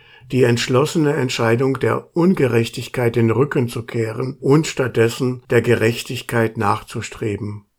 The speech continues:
Keine Evangelisation, die die Buße verschweigt,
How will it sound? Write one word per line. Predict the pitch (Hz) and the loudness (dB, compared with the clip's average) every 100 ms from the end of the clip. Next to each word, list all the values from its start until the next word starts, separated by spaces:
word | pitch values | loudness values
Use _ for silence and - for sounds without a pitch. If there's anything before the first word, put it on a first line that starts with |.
| _ _ _ _ - | _ _ _ _ -4
Keine | 131 143 180 175 180 226 269 | 4 6 6 6 4 0 0
Evangelisation, | 131 139 131 127 123 123 - 131 120 107 104 104 | 2 2 2 2 2 0 0 0 2 2 -2 -4
die | 117 | -4
die | 120 117 | -2 -4
Buße | 139 165 175 151 131 | -2 0 0 -2 -2
verschweigt, | 120 113 131 113 120 120 - | -4 -4 0 2 2 -2 -16